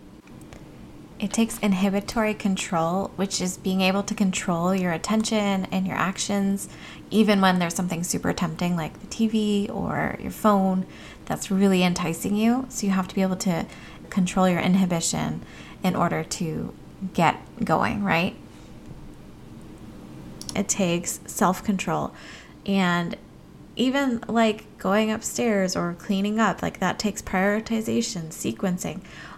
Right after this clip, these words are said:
all of these executive functions that we need to utilize at a time when our brains and our bodies are tired. And so that's why this is hard for us. On top of that, there's the whole, like,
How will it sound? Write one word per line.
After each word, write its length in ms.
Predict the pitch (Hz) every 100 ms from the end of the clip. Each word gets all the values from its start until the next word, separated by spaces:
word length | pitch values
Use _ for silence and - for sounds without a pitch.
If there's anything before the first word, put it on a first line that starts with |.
| -
all 140 | 196
of 80 | 220
these 200 | 233 220 -
executive 600 | 190 180 180 - 185 175 -
functions 720 | - 185 180 220 226 247 247 -
that 240 | 214 -
we 200 | 196 208
need 300 | 220 220 208
to 480 | - 196 185 175 - -
utilize 720 | 185 180 185 214 247 294 294 - - -
at 140 | 196
a 80 | 196
time 320 | 202 196 196
when 140 | 196
our 180 | 175 170
brains 600 | 170 170 170 180 185 185
and 180 | - 170
our 100 | 165
bodies 380 | 165 170 190 196
are 180 | - -
tired. 580 | - - - - - - - - - - - - - -
And 160 | 185 180
so 220 | 196 190
that's 320 | 196 220 226
why 140 | 277 285
this 180 | 277
is 80 | 254
hard 260 | - 240 262
for 140 | -
us. 380 | - 220 - - - - - - - - - -
On 140 | 220 220
top 180 | 254
of 140 | 302 233
that, 360 | 170 165 208 - - - - - - - - - -
there's 380 | 185 208 214 202
the 140 | 214
whole, 380 | 214 214 208 202
like, 500 | - 202 180 175 -